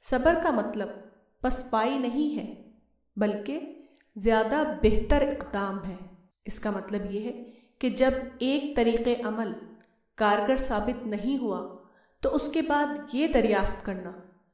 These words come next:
कि दूसरा ज़्यादा मौसर तरीक़े अमल क्या हो सकता है। सब्र की हकीकत ये है कि आदमी हालात का शिकार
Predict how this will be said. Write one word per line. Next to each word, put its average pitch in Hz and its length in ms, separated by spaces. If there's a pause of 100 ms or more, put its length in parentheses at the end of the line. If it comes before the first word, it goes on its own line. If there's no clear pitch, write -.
(240)
कि 262 100
दूसरा 233 560
ज़्यादा 214 480
मौसर 254 600
तरीक़े 214 420
अमल 214 480 (420)
क्या 262 160
हो 220 200
सकता - 360
है। 180 220 (420)
सब्र 320 440
की 392 140
हकीकत 285 680
ये 240 140
है - 180 (560)
कि 226 80
आदमी 226 800 (200)
हालात 214 640
का 277 100
शिकार 214 720